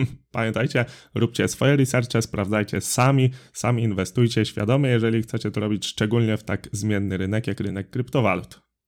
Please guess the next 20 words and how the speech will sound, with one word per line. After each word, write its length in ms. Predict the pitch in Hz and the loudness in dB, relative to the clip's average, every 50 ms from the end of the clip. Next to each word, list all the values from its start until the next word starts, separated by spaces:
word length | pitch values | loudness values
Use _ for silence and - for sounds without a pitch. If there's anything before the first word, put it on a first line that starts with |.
| _ _ | _ _
Fajne 220 | - 151 180 190 170 | -6 -4 -4 -2 -2
jest 160 | 143 139 - | -4 -4 -4
też 180 | - 123 - - | -6 -6 -4 -2
to, 160 | 175 185 190 | -2 0 2
że 120 | 175 143 | 2 2
jeżeli 300 | 131 127 127 127 127 123 | 2 2 2 0 0 -2
ktoś 280 | - - 123 131 131 135 | 0 0 -2 -2 0 0
już 160 | 123 120 - | -2 -2 -2
wcześniej 720 | - - - _ - - 165 220 220 - - 110 104 101 | -6 -16 -12 _ -2 0 0 0 0 -2 -4 -2 -2 0
był 200 | 98 101 101 98 | 0 0 0 0
w 80 | 90 - | 0 -2
tym 160 | - 104 104 | -4 -4 -4
projekcie, 600 | 120 101 101 98 98 113 - - - - 165 220 - - _ _ _ - | -2 -2 -2 -2 -2 -4 -6 -4 -2 0 0 0 -2 -8 _ _ _ -20
w 60 | - | -10
sensie 320 | - 110 104 - - 104 | -6 -6 -4 -4 -2 -4
miał 220 | 110 104 104 101 - | -2 0 -2 0 -2
aplikację 540 | 101 - 104 101 - - 107 101 - 104 95 | -2 -2 -2 -2 0 -2 -4 -2 -2 -2 -2
właśnie 280 | 98 98 - - 107 | -2 -4 -4 -6 -6
tą 340 | - 95 95 95 95 95 104 | -4 -4 -4 -4 -6 -8 -8
Sweat 580 | 101 - - - 101 104 98 95 - - - | -8 -8 -6 -2 0 0 0 0 -4 -12 -16